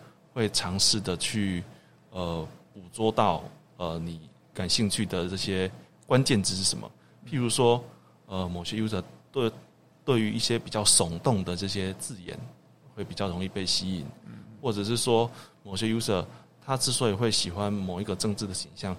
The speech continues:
Speaker 1: 是因为这个政治的倾向的人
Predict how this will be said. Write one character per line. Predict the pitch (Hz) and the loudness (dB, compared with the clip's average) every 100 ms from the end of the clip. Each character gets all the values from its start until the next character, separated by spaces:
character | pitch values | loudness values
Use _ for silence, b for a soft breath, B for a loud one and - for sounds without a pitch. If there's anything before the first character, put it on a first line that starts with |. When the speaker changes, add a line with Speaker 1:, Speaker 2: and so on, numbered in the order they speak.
| B - | B -4
Speaker 1:
是 | - - | 0 2
因 | 117 117 | 2 2
为 | 110 | 0
这 | 117 | 0
个 | 110 | -2
政 | 117 107 | -2 -4
治 | 110 | -6
的 | 101 | -12
倾 | - - 85 | -14 -18 -18
向 | - 107 98 | -6 -4 0
的 | 90 85 B B B _ 104 | 0 0 B B B _ -6
人 | 95 76 87 | -4 -2 -4